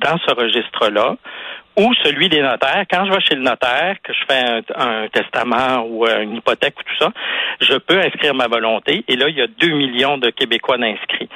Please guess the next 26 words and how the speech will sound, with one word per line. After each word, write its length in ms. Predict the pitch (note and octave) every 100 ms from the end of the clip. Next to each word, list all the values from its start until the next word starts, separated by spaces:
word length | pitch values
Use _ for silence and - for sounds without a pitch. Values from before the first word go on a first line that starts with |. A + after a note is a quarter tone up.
| - - -
Alors, 100 | - -
certains 260 | - D3+
diraient, « 300 | C3+ A2+ B2
Ben 180 | A2 G#2
là, 340 | A2 C3 G#2+ G#2+
il 40 |
y 40 |
a 40 | A2
bien 160 | A#2+
assez 240 | B2 A2 A#2+
de 60 |
monde, 260 | A#2+ D#3 G3+
ça 80 | C#3+
vaut 120 | A#2
pas 100 | C3
la 140 | B2 -
peine 320 | C#3 D3 B2+
de, 320 | A2+ A2 A#2 - - -
de 160 | C#3 A2+
m'inscrire. » 480 | A#2+ G#2+ - C#3 D3+
Ben, 160 | A#2 - - - - -
non, 400 | A#2+ C3+ C#3+ D3
parce 260 | - B2+ -
que 240 | B2+ B2+ -
on 160 |
le 60 | C3